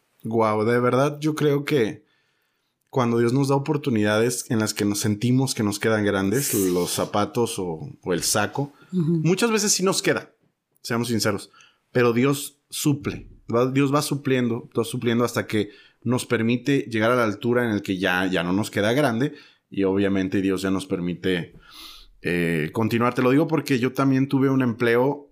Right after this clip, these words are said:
Speaker 1: en el
Speaker 2: Ujú.
Speaker 1: pleno, el, el puesto en el que hoy estoy en la empre-, en una empresa, eh,
Speaker 2: Ujú.
Speaker 1: tengo un puesto comercial
Speaker 2: Ujú.
Speaker 1: global y yo empecé a trabajar ahí entre los veinticinco y los veintiséis años.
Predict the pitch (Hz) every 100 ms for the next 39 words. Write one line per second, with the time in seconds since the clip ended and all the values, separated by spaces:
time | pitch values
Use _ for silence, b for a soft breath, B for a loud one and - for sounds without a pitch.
0 | - - 160 - 127 147 127 127 131 120
1 | 151 175 180 165 117 113 123 - 117 113
2 | 98 107 104 113 113 110 104 120 143 -
3 | - 82 165 82 82 95 101 104 107 107
4 | 95 90 82 98 101 98 190 170 165 113
5 | 107 101 101 110 - B B B B -
6 | 120 113 107 120 131 139 143 131 127 113
7 | 120 120 117 123 - - 110 107 110 104
8 | 104 127 123 135 110 101 - 107 101 92
9 | 87 -